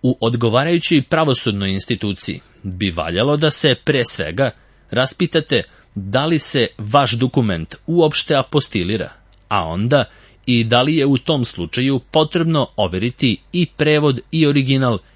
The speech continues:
ili se pečat stavlja samo na verziju koja je prevedena na traženi jezik,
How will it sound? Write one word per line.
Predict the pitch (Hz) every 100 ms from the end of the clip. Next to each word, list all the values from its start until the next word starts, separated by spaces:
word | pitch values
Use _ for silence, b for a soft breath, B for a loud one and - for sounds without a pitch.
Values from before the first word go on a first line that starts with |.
| b -
ili | 175 175
se | -
pečat | - 151 - 139
stavlja | - 147 151 117 -
samo | - - 165 160
na | 127
verziju | 87 82 92 147 117 b b b
koja | - 160 156
je | 156 139 -
prevedena | - 170 147 147 147 131 101 -
na | 113 113 110 -
traženi | - 127 85 104 92
jezik, | 98 113 - -